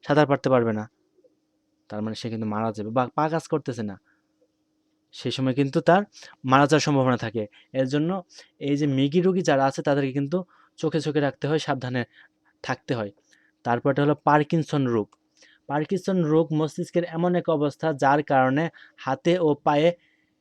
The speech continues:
কাঁপুনি হয় এবং আক্রান্ত রোগীর নাড়াচাড়া, হাঁটাহাঁটি করতে সমস্যা হয়। এই রোগ সাধারণত পঞ্চাশ বছরের পরে হয়।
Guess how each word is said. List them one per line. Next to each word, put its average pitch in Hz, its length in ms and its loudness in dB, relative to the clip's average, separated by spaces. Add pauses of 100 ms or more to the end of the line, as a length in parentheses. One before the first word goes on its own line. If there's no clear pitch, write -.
(200)
কাঁপুনি 175 420 4
হয় 110 240 -2 (240)
এবং 143 200 -2
আক্রান্ত 185 600 -4
রোগীর 156 500 4
নাড়াচাড়া, 151 760 0 (560)
হাঁটাহাঁটি 156 500 -4
করতে 156 320 -2
সমস্যা 156 440 -6
হয়। 107 160 -10 (160)
এই 175 220 2
রোগ 156 240 -2
সাধারণত 139 560 -2 (500)
পঞ্চাশ 165 480 0
বছরের 151 420 2
পরে 156 280 2
হয়। 107 200 -2